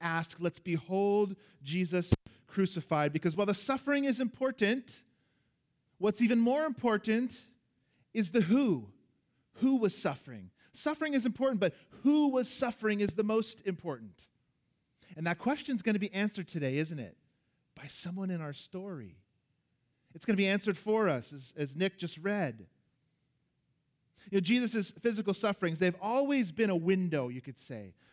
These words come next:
a window to see God's heart.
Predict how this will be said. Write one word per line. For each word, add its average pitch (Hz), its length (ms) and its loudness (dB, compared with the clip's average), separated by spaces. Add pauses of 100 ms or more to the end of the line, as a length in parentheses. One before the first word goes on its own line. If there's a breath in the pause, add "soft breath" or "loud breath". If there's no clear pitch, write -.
a 151 80 -4
window 240 540 0
to 220 160 -4
see 214 520 0
God's 160 400 -4
heart. 123 720 -10